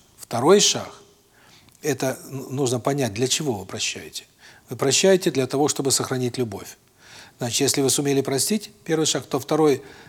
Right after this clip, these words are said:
шаг — это ощущение любви, счастья, полёта, когда вас обижают. Вы должны вернуться в прошлое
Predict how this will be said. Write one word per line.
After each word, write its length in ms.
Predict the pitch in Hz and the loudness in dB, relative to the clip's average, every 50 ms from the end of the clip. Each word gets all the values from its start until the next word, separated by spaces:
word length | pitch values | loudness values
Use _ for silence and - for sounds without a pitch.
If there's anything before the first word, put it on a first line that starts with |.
| - - _ | -20 -18 _
шаг — 340 | - - - 143 123 - - - | -4 2 2 2 2 2 -2 -6
это 180 | 143 120 - | -2 0 0
ощущение 560 | 143 135 - - 139 - - 170 160 147 139 135 | 2 2 2 2 2 2 2 2 0 0 0 0
любви, 520 | 143 143 135 135 147 156 147 117 95 - - - - | 0 0 -2 0 0 2 2 0 0 -6 -16 -12 -6
счастья, 580 | - - - - 165 160 147 - - - - 117 | -2 0 2 6 6 6 6 6 4 0 -4 -6
полёта, 560 | - - 123 131 160 202 220 208 - 107 - - - - - - - - - - _ - _ - _ | -4 -2 2 6 6 6 6 4 0 -10 -14 -14 -20 -20 -20 -20 -20 -20 -20 -20 _ -20 _ -20 _
когда 380 | _ - 135 123 120 113 156 165 | _ -6 -4 -4 2 4 4 6
вас 340 | 160 156 156 139 - - - - | 6 6 6 6 4 0 -2 -4
обижают. 720 | 147 131 123 123 123 110 120 113 101 90 - - - - - | -6 -4 -4 -2 -2 -2 -2 -4 -6 -8 -14 -20 -20 -10 -6
Вы 80 | 131 | -2
должны 220 | 120 135 131 123 143 | -2 0 0 0 4
вернуться 460 | 139 156 170 190 220 240 226 - 226 | 4 4 6 6 6 6 4 4 0
в 60 | - | 0
прошлое 480 | - 196 196 185 - - 185 175 156 | 2 2 2 2 2 0 -4 -8 -10